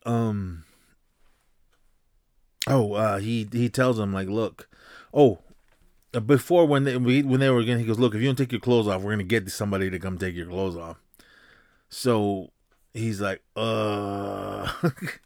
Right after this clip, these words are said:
<laughs> um, they're, they, uh, oh, before anything, I, I'm trying to think, um, the lady that he was talking to earlier, she's like, "Hey,"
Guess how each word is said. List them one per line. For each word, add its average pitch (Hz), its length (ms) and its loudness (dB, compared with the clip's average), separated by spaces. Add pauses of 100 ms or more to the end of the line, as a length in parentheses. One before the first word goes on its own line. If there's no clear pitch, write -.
(460)
<laughs> - 960 -20
um, 107 580 2 (1300)
they're, 131 400 2 (960)
they, 127 400 2
uh, 117 220 2
oh, 131 180 4
before 147 460 2
anything, 117 580 2 (100)
I, 110 120 -8
I'm 117 160 -4
trying 120 200 -4
to - 60 -16
think, 110 300 -4
um, 110 420 0 (1200)
the 135 120 8
lady 185 300 10
that 147 180 6
he 147 80 6
was 131 180 4
talking 135 400 -4
to 113 160 -4
earlier, 87 540 -6
she's 120 300 -2
like, 107 180 -2
"Hey," 180 420 -2